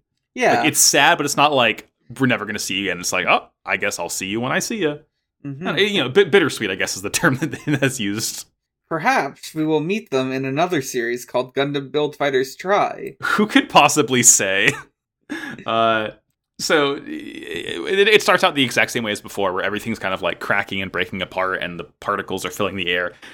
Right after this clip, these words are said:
Speaker 2: They're kind of crystallizing into, like, yellow, you know,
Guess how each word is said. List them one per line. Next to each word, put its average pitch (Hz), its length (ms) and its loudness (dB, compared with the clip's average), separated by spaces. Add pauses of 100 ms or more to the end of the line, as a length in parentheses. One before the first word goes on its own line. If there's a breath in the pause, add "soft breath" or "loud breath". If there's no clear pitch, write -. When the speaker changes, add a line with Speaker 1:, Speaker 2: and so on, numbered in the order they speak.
Speaker 2:
They're 147 120 2
kind 170 180 0
of 147 200 -2
crystallizing 123 680 0
into, 107 180 -2
like, 90 320 -2
yellow, 101 680 -2 (140)
you 143 80 -2
know, 92 280 -2